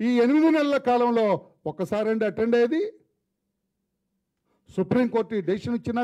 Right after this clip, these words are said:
కూడా ఇదే ఆ గౌరవం మీరు కోర్టుల పట్ల చూపించేది?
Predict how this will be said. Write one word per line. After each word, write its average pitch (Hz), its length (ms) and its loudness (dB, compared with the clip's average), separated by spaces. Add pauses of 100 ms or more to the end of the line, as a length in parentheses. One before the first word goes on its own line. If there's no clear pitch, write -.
కూడా 277 140 0 (320)
ఇదే 233 200 2
ఆ 214 40 0 (120)
గౌరవం 254 360 2 (340)
మీరు 226 220 2
కోర్టుల 262 340 2
పట్ల 247 160 -2 (100)
చూపించేది? 254 560 -2